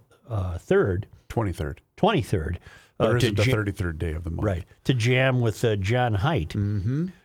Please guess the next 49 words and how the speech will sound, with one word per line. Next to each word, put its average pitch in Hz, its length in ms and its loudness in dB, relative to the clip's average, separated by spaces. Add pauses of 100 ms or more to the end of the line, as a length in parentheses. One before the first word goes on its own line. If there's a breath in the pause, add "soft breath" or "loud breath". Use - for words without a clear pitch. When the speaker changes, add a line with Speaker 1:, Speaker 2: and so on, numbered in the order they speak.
(160 loud breath)
Speaker 1:
Uh, 104 360 2
we'll 117 160 2
be 123 240 2
at 120 100 -2
the 117 80 0
Cathedral 113 520 0
this 98 240 -2
Thursday 107 400 0
night. 92 360 -2
Uh, 101 200 -2
those 101 260 -2
are 95 80 -2
great 101 340 -2
shows. 87 420 -2
Seven 120 340 -2
thirty 110 340 -2
P 101 320 0
M. 107 260 0 (460 soft breath)
Speaker 2:
Don't 175 240 2
you 190 120 0
and 190 100 0
the 175 40 -2
C 180 220 -2
P 175 180 -2
attend 190 280 -2
that? 196 180 -4
Seriously. 196 400 0 (100)
Speaker 1:
Sh-, - 40 -12 (140)
sh-, - 120 -8
I 139 200 2
haven't. 131 360 2
She 131 280 0
has 113 280 0
many 107 240 2
times. 80 280 -2
Speaker 2:
Oh, 110 100 2
I 101 100 0
thought 92 220 -2
you 82 60 -4
got, 87 220 -2
okay. - 220 -4
Speaker 1:
Uh, 110 360 2
there's 101 200 2
no 117 200 2
fee, 139 360 0
but 123 180 0
there's 101 200 0
a, 104 260 -2
a 98 420 -2